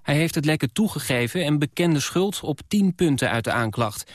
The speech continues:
Manning wilde een discussie op gang brengen over het Amerikaanse buitenlandbeleid. Israëlische en Palestijnse onderhandelaars proberen binnen negen maanden een vredesakkoord te sluiten.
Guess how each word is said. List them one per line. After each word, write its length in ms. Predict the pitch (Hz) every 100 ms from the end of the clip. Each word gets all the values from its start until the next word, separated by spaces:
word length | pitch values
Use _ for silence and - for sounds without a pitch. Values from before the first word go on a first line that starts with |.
| - - - -
Manning 280 | 127 131 131
wilde 260 | 131 127
een 180 | 127 120
discussie 520 | 123 - - 175 135
op 120 | 113
gang 240 | - 120 110
brengen 280 | 113 107 101
over 200 | 101 117
het 100 | 110
Amerikaanse 640 | 110 113 110 120 117 135
buitenlandbeleid. 920 | 120 131 131 113 104 117 113 95 - - - - - - - - - - - - - - - -
Israëlische 600 | 139 160 151 185 190 175
en 120 | 165
Palestijnse 560 | 165 165 - 180 185 -
onderhandelaars 720 | 160 147 165 180 156 113 -
proberen 440 | 143 131 143 135
binnen 240 | 147 156 131
negen 400 | 147 202 - 151
maanden 380 | 170 170 165
een 80 | 139
vredesakkoord 800 | 117 175 170 131 117 - 139 113
te 60 | 110
sluiten. 480 | - 123 113 117